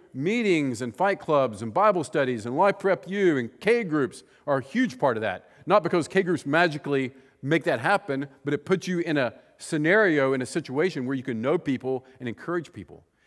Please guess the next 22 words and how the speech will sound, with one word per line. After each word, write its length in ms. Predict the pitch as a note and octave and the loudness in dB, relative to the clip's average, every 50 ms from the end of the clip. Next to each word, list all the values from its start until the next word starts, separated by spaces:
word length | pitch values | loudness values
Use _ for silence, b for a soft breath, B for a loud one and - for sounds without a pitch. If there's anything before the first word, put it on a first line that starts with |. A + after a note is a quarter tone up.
| B C#3+ B | B -4 B
It 100 | F#3+ F#3 | -4 0
comes 240 | - G3+ A3 F#3 | 2 0 0 2
from 160 | - F#3+ D#3+ - B B B B | 0 -2 -2 -2 B B B B
texting 440 | - - G3 G3 - - G3 D#3+ C3+ | -2 0 0 0 0 -4 -4 -4 -2
people 320 | - D#3+ C#3 C#3+ C3 A#2+ B2 | -2 -4 -2 -2 -2 0 2
like 180 | C3+ C#3+ C#3 | 2 2 2
I 160 | D3+ F3+ F#3+ | 0 -2 0
did 200 | F#3 E3 E3+ D3 | 2 2 0 0
this 160 | C3+ C3 - - | -2 -6 -6 -4
morning, 220 | C#3+ C3 A#2+ A2+ | -4 -4 -4 -4
just 220 | C3 B2+ - - | -6 -10 -12 -10
words 280 | D3+ D3 F3 F#3 D3+ E3 | -4 -2 0 0 0 -2
of 80 | F3+ E3+ | -6 -6
encouragement. 580 | D3+ - - F#3 F3+ D#3 G#2 F#2 F2+ E2+ _ _ _ _ _ _ _ _ _ _ _ _ _ _ _ _ _ _ _ _ _ _ _ _ - | -6 -8 -8 -6 -6 -6 -6 -8 -16 -20 _ _ _ _ _ _ _ _ _ _ _ _ _ _ _ _ _ _ _ _ _ _ _ _ -10
It 120 | D#3+ D#3+ | -10 -8
comes 320 | - F#3 G3 G3+ F#3+ - - | -2 -2 0 0 -2 -6 -4
from 380 | - F#3+ F3 D#3 D3 C3 C3+ | -4 -2 -2 0 -2 -2 0
many 220 | E3 F#3+ G#3+ G#3+ G3+ | 0 0 0 -2 -2
ways 320 | F3 F#3 G3 G3 F#3 D3 | -2 0 0 0 0 -2
because 240 | D3 E3 D3+ D#3 C#3 | -4 -8 -8 -8 -8
we 100 | D3+ E3+ | -8 -8
want 460 | D3+ C#3 D#3+ G3 A#3 B3 A#3+ - | -10 -8 -8 -8 -8 -8 -10 -14